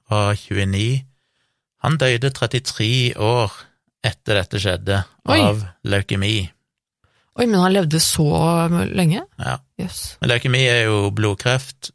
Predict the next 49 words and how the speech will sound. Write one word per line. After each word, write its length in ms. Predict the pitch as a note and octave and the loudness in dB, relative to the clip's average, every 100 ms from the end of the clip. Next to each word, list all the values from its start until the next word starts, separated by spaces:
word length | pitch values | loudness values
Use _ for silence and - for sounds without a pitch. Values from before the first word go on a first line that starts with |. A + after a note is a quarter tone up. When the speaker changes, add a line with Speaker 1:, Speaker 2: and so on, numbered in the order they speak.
| _ F#3 | _ 0
Speaker 2:
Mm. 240 | E3+ D#3 | 2 4
Speaker 1:
og 480 | A2+ G#2+ G#2 G#2 G2+ | 4 2 0 -2 -2
en 220 | G#2 G2 | -2 -2
vet 180 | F#2+ - _ | -4 -6 _
jo 100 | A2+ | -2
ikke 260 | G#2 - G2 | -2 0 -2
om 80 | F#2+ | 0
det 160 | F#2 | 0
var 100 | F#2 | -2
knyttet 420 | F#2+ G2+ - G#2 G#2 | -2 -6 -6 -6 -2
til 100 | G#2 | -2
den 120 | G#2 | 0
hendelsen 460 | A2 A2 A2+ C3+ B2+ | 0 -2 -2 -2 0
eller 160 | C3 B2+ | 0 -2
ikke. 240 | - F3 - _ _ _ _ _ _ _ - | -2 -6 -6 _ _ _ _ _ _ _ -2
Men, 320 | A#2 G#2+ G#2 | 0 0 0
eh, 340 | G2+ G2+ G2 | 0 0 -2
noen 440 | G2 G#2 F#2 G2+ G2+ | -2 -2 -2 0 0
mener 300 | F#2 F#2 G2 | -2 -2 -4
at 100 | G2 - | -6 -6
det 140 | G2+ | -6
nok 140 | F2+ - | -4 -4
var 240 | F2+ G2+ | -2 -2
det, 240 | A2 A2+ | -2 -2
andre 260 | G2+ - - | -2 -4 -6
mener 280 | - G1+ G1+ | -6 -6 -6
at 100 | - | -6
det 120 | G1+ | -6
er 260 | G1+ G1+ G1+ | -4 -4 -6
det 120 | G1+ | -6
ikke 80 | - | -6
noe 100 | G2+ | -6
dokumentasjon 480 | F#2+ F#2+ F2+ A2+ A#2+ | -4 -6 -4 -2 -2
på, 220 | C3 B2 | 0 0
men 80 | A2 | 0
han 100 | G#2 | -2
levde 180 | F#2 F2+ | -2 -4
i 100 | G#2 | -4
hvert 100 | F#2 | -4
fall 160 | F#2+ F#2 | -6 -8
trettitre 540 | F#2 F#2+ - F#2+ F#2 | -8 -8 -6 -4 -4
år 80 | F2+ | -4
til 240 | - G#2 | 0 0
da, 120 | G2+ F#2 | 0 -4
før 140 | G#2 | -4
han 100 | F#2+ | -2
døde 220 | F#2 F#2 | -2 -4
av 80 | G2 | -4
kreft, 280 | G2 G2+ - | -2 -4 -4